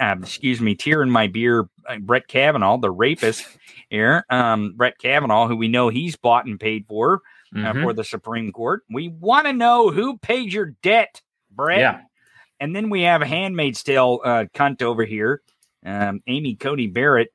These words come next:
Speaker 1: I, I, I'm gonna call her a cunt. I don't use that word often, but I think it's
Speaker 2: Yeah.
Speaker 1: appropriate here, where she is one of the votes,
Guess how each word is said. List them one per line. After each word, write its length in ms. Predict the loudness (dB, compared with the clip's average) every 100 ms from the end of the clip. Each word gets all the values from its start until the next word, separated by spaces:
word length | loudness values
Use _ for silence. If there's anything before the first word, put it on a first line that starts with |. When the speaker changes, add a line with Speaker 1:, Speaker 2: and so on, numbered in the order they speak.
| _ _ -2
Speaker 1:
I, 380 | -2 2 0 0
I, 40 |
I'm 260 | -2 0 0
gonna 220 | 0 0
call 260 | 2 2 4
her 140 | 2
a 80 | 0
cunt. 280 | 0 0 0
I 100 | -2
don't 180 | -2 -4
use 200 | -6 -2
that 160 | -2
word 220 | 2 4 4
often, 400 | 2 0 -4 -2
but 140 | 0
I 140 | 0
think 280 | -2 -8 -8
it's 120 | -2
Speaker 2:
Yeah. 100 | -2
Speaker 1:
appropriate 480 | -2 -4 0 0 0
here, 360 | 0 -2 -2 -4 -12 -20 _
where 360 | 2 4 4 2
she 380 | -2 -2 2 4
is 180 | 2 -2
one 300 | -2 0 0
of 80 |
the 80 | 0
votes, 520 | 0 2 2 -2 -12